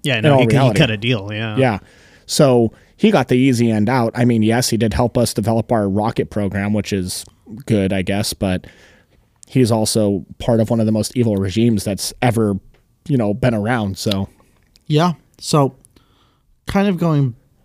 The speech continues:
Speaker 3: back to the whole German advanced technology, Dallas was obviously talking about how advanced they were. Keep in mind, which I think is the most weird thing, is fifteen, twenty years earlier,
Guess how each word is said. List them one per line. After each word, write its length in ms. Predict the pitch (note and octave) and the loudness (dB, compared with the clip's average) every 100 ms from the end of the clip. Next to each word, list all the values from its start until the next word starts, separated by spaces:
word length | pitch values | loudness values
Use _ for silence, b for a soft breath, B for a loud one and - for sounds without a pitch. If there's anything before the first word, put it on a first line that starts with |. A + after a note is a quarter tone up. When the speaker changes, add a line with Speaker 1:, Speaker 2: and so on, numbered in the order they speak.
| _ _ - | _ _ -2
Speaker 3:
back 440 | D#3 C#3+ B2+ - | 2 2 0 -6
to 140 | - C#3 | -4 0
the 140 | B2 | 2
whole 600 | A#2 A#2 A#2 A2 G#2+ - - _ _ - - | 2 2 2 2 -2 -8 -20 _ _ -20 -4
German 340 | C3+ B2+ C3 | 0 2 2
advanced 400 | A#2+ A2+ A2+ - | 2 0 -4 -4
technology, 580 | B2 A2 B2 A2+ A2+ A#2+ | -6 -4 -4 -4 -4 -4
Dallas 400 | B2 A#2+ A#2+ - | -2 0 0 -2
was 100 | A#2 | -4
obviously 360 | A#2 A2+ A2 | -2 -2 -6
talking 300 | A2+ A#2+ - | -4 -4 -4
about 100 | A2 | -6
how 160 | A2+ A#2 | -2 -2
advanced 520 | A#2 A2 A#2 A#2+ - | -4 -2 -2 -2 -4
they 120 | A#2 | -4
were. 320 | A2+ G#2+ A2 G#2+ b b b b b b b _ - | -4 -4 -6 -8 b b b b b b b _ -12
Keep 300 | - A#3+ D4+ | 0 2 2
in 100 | A#3 | 2
mind, 340 | B2+ B2+ C#3+ | 2 2 2
which 140 | B2 | 2
I 140 | - A#2+ | 2 0
think 180 | C3 C3 | 2 2
is 100 | A#2 | 2
the 60 | |
most 260 | A2+ G#2+ - | 0 -2 -4
weird 380 | A#2 B2+ A#2 G#2 | -4 0 0 -2
thing, 240 | - G#2 | -6 -4
is 340 | G2+ G2+ G2+ - _ _ _ _ _ _ _ _ _ _ | -4 -4 -6 -12 _ _ _ _ _ _ _ _ _ _
fifteen, 600 | _ - E3+ - E3 E3+ | _ -4 -4 -2 -2 0
twenty 280 | D#3 C3 C#3+ | -2 0 0
years 280 | D3 D3+ C#3+ | 2 2 2
earlier, 460 | C#3 D3 D#3 E3+ | 2 2 2 -2